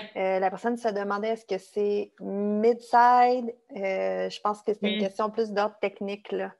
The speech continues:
Speaker 2: Oui, oui, c'est exactement ça.
Speaker 1: OK, c'est marqué, euh,
Speaker 2: Mhm.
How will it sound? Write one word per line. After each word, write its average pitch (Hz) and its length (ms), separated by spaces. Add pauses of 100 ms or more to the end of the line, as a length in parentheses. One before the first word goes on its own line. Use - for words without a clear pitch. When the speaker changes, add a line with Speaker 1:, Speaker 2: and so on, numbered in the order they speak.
(300)
Speaker 2:
Oui, 226 260
oui, 220 200
c'est 208 140
exactement 180 540
ça. 175 280 (680)
Speaker 1:
OK, 190 200 (300)
c'est 196 180
marqué, 220 560
euh, 180 200
Speaker 2:
Mhm. 160 180